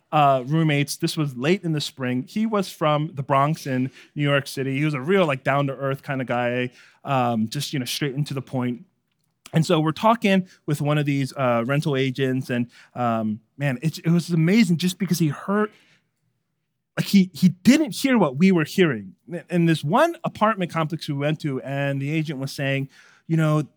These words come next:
this place is so community friendly. Uh, do you see this large area? There are grills here, and in the summer times, all the people come out of their apartments and they grill burgers and hot dogs, and it's so, uh, family friendly, and, and, and the family spend time together." And we're all going, "Wow, this sounds really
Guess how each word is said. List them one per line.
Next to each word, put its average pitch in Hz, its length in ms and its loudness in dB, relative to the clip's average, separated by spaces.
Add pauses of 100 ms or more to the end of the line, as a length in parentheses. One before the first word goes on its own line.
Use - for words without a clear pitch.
this 175 180 -2
place 156 340 -4
is 127 80 -10
so 156 320 -4
community 135 640 -4
friendly. 127 640 -4 (460)
Uh, 131 180 -2
do 131 120 -2
you 156 40 0
see 190 220 2
this 170 180 0
large 160 400 0
area? 156 540 0
There 143 160 -2
are 131 60 -4
grills 156 560 -2
here, 160 440 -2
and 139 180 -2
in 143 60 -4
the 135 80 -8
summer 160 340 -4
times, 156 480 -4
all 160 280 -4
the 160 80 -6
people 160 280 -4
come 160 200 -2
out 147 100 0
of 147 60 -2
their 147 100 0
apartments 151 480 -6
and 139 100 -10
they 135 60 -4
grill 143 220 -6
burgers 160 440 -2
and 139 120 -6
hot 160 260 -6
dogs, 156 300 -2
and 160 100 0
it's 151 140 -8 (240)
so, 180 420 4 (100)
uh, 139 220 4
family 175 400 2
friendly, 165 500 0
and, 160 200 0
and, 151 180 0
and 147 180 -2
the 135 40 -4
family 170 360 0
spend 156 300 -4
time 151 340 -4
together." 151 480 -2
And 147 200 0
we're 170 80 -4
all 170 160 -4
going, 160 260 -8
"Wow, - 180 -16
this 180 180 -10
sounds 180 260 -16
really 175 260 -2